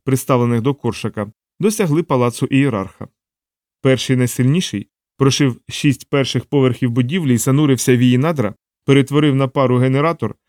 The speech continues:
а заразом прокладений за двадцять метрів нижче основний силовий кабель.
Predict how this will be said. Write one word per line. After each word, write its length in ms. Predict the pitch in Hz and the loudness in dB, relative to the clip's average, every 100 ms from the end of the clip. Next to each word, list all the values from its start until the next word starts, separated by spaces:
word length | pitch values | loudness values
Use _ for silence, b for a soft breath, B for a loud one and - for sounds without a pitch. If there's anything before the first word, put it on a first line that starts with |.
| _ | _
а 120 | - 208 | -6 -2
заразом 400 | 180 143 156 180 | 0 0 0 -4
прокладений 640 | 127 147 156 143 123 113 _ - | -4 -2 0 0 -2 -2 _ -6
за 160 | 120 | -2
двадцять 400 | 127 135 127 131 | 0 0 -2 -4
метрів 320 | 139 127 127 123 | -4 -2 -2 -2
нижче 360 | 165 - 113 - - | -4 -4 -4 -4 -6
основний 520 | 170 - 131 151 139 | -6 -4 -2 0 -2
силовий 400 | - 147 127 120 | -2 0 0 0
кабель. 360 | 117 101 87 95 | -4 -8 -10 -12